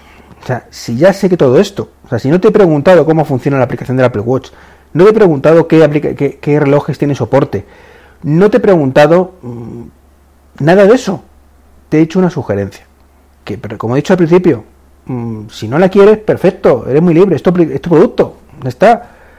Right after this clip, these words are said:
Pero, por favor, no marees al personal. O sea, esto me he sentido como un gilipollas, y perdonad la expresión, así os lo digo.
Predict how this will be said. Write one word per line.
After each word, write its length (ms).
Pero, 240
por 140
favor, 400
no 360
marees 380
al 140
personal. 540
O 40
sea, 240
esto 400
me 120
he 20
sentido 400
como 220
un 60
gilipollas, 600
y 60
perdonad 260
la 60
expresión, 500
así 160
os 80
lo 60
digo. 300